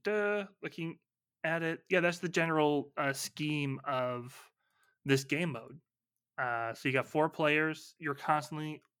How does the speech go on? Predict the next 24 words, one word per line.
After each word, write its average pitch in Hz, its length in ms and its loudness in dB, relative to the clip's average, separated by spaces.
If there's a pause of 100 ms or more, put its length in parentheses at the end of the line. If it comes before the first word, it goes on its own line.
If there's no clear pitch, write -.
(200)
rotating 143 500 -2
through. 135 520 -2 (640)
And 131 440 0
the 135 400 2
important 147 400 -2
k-, - 140 -16 (240)
thing 135 480 0 (500)
with 143 160 -2
Triumph 131 280 0
and 131 80 -6
Treachery 127 380 0
is, 127 100 -6
like, 131 140 -4
if 135 160 -6
you 165 140 -6
pick 175 200 -4
someone 147 520 -2 (260)
to - 80 -10
be 139 120 -2
your 135 220 -2
enemy, 147 400 -4
everyone 147 360 0
else 131 320 -4
is 123 400 0